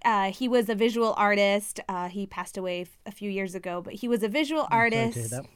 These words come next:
Speaker 1: Yeah, it's okay. Um, he, he was definitely someone who moved around a lot for his art. And so he was in Florida at the time. And so,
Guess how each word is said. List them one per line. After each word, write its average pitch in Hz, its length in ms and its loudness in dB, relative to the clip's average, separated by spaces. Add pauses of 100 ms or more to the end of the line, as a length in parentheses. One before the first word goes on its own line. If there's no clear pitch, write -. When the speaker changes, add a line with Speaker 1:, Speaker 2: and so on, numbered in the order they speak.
(200)
Speaker 1:
Yeah, 220 340 -8 (220)
it's - 200 -14
okay. 185 440 -12
Um, 185 380 -10 (420)
he, 226 720 -6 (300)
he 247 220 -2
was 233 580 2 (400)
definitely 294 640 4
someone 262 300 2
who 254 120 2
moved 254 380 4
around 226 340 4
a 247 40 2
lot 240 420 8 (180)
for 233 160 -2
his 220 220 0
art. 214 300 2 (320)
And 220 180 0
so 214 140 -2
he 226 160 -2
was 226 160 2
in 220 100 0
Florida 226 400 2
at 208 220 4
the 214 80 -2
time. 202 360 -2
And 196 160 0
so, 185 320 -2